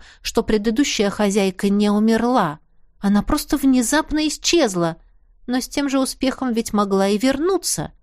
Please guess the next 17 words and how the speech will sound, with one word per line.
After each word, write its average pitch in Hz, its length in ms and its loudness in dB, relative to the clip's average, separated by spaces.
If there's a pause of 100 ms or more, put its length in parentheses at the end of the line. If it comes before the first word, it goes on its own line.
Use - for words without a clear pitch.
(680)
Или 214 220 -2
я 254 160 -2
не 277 100 -2
права? 208 540 -4 (1500)
Стоило 220 560 0
об 202 120 -2
этом 202 260 -2
подумать, 220 560 0
и 208 40 0
волнение 202 680 0
усилилось. 175 880 -2 (580)
Но 302 180 4
неожиданно 247 680 0
оно 202 220 0
исчезло, 190 640 -4
испуганно 277 640 0
сбежало, 226 760 0